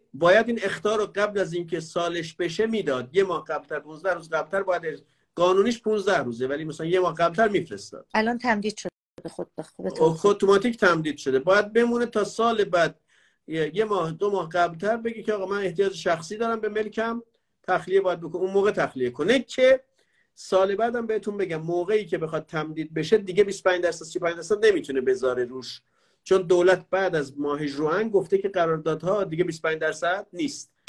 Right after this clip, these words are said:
Speaker 1: توافقیه. ایشون می‌تونه به جای مثلاً چیز دو برابر کنه، سه برابر کنه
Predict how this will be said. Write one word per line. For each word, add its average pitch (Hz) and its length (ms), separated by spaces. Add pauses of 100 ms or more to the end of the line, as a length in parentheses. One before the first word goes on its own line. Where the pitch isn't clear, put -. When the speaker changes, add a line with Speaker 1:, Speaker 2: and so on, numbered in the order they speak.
(160)
Speaker 1:
توافقیه. 156 720 (260)
ایشون 180 320
می‌تونه 208 280
به 196 140
جای 190 260
مثلاً 180 320
چیز 202 260
دو 214 120
برابر 175 400
کنه، 135 200
سه 202 200
برابر 185 380
کنه 214 320